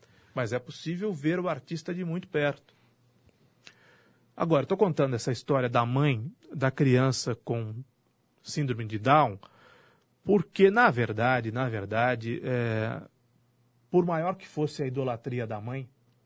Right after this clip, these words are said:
pelo Daniel, e o Daniel provoca isso nas pessoas, porque o Daniel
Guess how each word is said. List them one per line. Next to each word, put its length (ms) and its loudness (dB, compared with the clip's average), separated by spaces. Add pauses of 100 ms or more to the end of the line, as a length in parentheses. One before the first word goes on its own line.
(260)
pelo 200 2
Daniel, 480 2 (560)
e 80 6
o 40 6
Daniel 360 8
provoca 560 4
isso 260 -2
nas 140 -2
pessoas, 520 0
porque 260 -6
o 40 4
Daniel 480 0